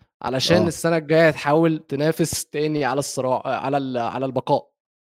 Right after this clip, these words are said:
Speaker 1: بس، آه، شايف إن Everton هتفضل في الحالة دي للأبد؟ خلاص، Everton بقى دايما البوزيشن بتاعها إن هي بتنافس على الهبوط؟
Speaker 2: لا، يعني، ما،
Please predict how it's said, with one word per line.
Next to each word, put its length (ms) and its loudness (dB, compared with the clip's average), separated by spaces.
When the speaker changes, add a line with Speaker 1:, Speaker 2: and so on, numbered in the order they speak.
Speaker 1:
بس، 320 -6
آه، 360 -4
شايف 340 2
إن 120 -2
Everton 340 0
هتفضل 300 -2
في 80 -8
الحالة 280 -2
دي 140 -6
للأبد؟ 460 0
خلاص، 520 -6
Everton 420 -8
بقى 540 -4
دايما 340 -4
البوزيشن 720 -4
بتاعها 280 2
إن 120 -2
هي 320 2
بتنافس 560 -8
على 120 -2
الهبوط؟ 240 -2
Speaker 2:
لا، 220 0
يعني، 380 0
ما، 680 -4